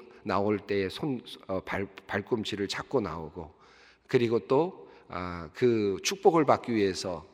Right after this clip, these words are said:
끊임없이 애쓰고 이삭을 속이고 그래서 그것을 통해서 결국은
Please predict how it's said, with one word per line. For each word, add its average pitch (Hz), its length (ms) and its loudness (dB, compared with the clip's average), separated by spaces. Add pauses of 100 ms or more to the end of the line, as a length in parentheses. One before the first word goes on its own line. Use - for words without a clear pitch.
(260)
끊임없이 208 560 2
애쓰고 82 500 -6 (280)
이삭을 110 420 0
속이고 87 640 -6 (400)
그래서 110 500 2
그것을 131 680 2
통해서 113 420 -4
결국은 113 440 -2